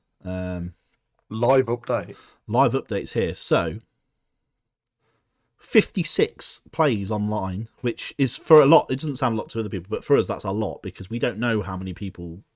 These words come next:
Speaker 1: listen to us online, apart from we just get a number per episode. Um,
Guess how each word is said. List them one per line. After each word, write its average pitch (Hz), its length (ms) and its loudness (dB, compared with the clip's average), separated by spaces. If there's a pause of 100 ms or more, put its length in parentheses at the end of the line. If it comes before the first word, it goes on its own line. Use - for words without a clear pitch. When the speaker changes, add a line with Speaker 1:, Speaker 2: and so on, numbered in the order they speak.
(140)
Speaker 1:
listen 90 320 -14
to - 80 -14
us 85 100 -12
online, 87 260 -8
apart 92 280 -10
from 95 160 -12
we 104 100 -4
just 107 180 -6
get 92 140 -6
a 98 80 -6
number 95 480 -4
per 95 280 -6
episode. 107 460 -10 (1300)
Um, 101 460 -4